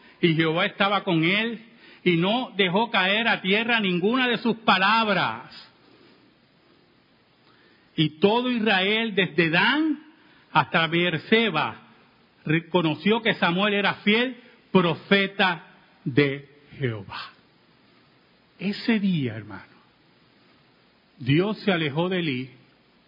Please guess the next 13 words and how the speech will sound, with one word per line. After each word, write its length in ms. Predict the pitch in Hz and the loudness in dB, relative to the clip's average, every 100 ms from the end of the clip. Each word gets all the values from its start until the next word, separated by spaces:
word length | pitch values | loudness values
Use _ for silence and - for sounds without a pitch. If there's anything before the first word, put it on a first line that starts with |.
| _ | _
finalmente 840 | 113 131 147 139 120 104 - 110 - _ _ _ _ _ _ _ _ _ | -2 0 0 -2 -4 -6 -12 -14 -14 _ _ _ _ _ _ _ _ _
y 100 | - | -4
estuvo 500 | 127 - 147 135 110 | -4 0 0 0 -2
con 160 | 113 107 | -6 -6
Samuel. 420 | - 104 101 90 - - - - - - _ _ _ _ _ _ _ _ _ _ _ _ _ _ _ _ _ _ _ _ - | -6 -8 -8 -10 -12 -18 -20 -20 -20 -20 _ _ _ _ _ _ _ _ _ _ _ _ _ _ _ _ _ _ _ _ -6
Ese 460 | 165 185 - 180 | -2 -2 -2 -2
día 400 | 151 151 123 101 - - - - _ _ _ _ _ _ _ _ _ _ _ _ _ _ _ _ _ _ _ _ _ _ _ _ _ _ _ | 0 -2 -4 -8 -12 -16 -18 -20 _ _ _ _ _ _ _ _ _ _ _ _ _ _ _ _ _ _ _ _ _ _ _ _ _ _ _
se 160 | - 139 | -4 -2
levantó 560 | 131 123 120 117 160 | -2 -4 -4 -4 -2
la 160 | 185 151 | -2 -4
sentencia 840 | - 143 127 117 165 175 165 165 | -4 -4 -4 -4 -4 -4 -4 -4
de 120 | 135 | -4
Dios 920 | 127 147 156 - - - - - - | -4 -6 -6 -10 -10 -14 -16 -20 -20